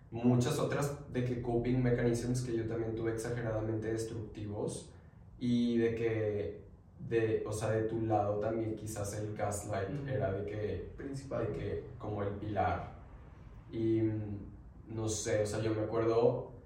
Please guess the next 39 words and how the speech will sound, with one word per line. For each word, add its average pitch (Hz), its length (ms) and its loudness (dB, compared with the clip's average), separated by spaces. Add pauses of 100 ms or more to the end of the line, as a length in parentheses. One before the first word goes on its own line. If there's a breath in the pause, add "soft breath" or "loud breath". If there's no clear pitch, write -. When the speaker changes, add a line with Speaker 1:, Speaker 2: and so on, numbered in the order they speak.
(760 loud breath)
Speaker 1:
fue - 200 8
algo - 160 8
que 220 100 4
ri-, 196 340 0
literal 147 480 6
trabajamos 151 880 4
tanto 131 840 4
y 135 140 0
de 131 180 4
que 131 140 2
desapareció 117 1160 4
y 123 60 6
literalmente 127 1080 4
yo, 117 840 4 (200)
o 117 80 -2
sea, 113 580 0
no 113 160 -2
sé, 107 180 -4 (260)
de 117 100 -2
que 113 100 -4
sentí 113 300 -4
que - 180 -6
cre-, 127 300 -2
de 117 100 -2
que - 160 -6
crecimos 113 540 -4
muchísimo, 107 580 -2
el 98 80 -4
que 113 140 -2
desapareciera 110 880 0
como 123 540 4
ese, 110 720 0
e-, 113 240 -4
ese - 180 -4
patrón 110 540 0
principal 110 540 -2
de 98 100 -4
cada 101 240 -2
quien. - 360 -4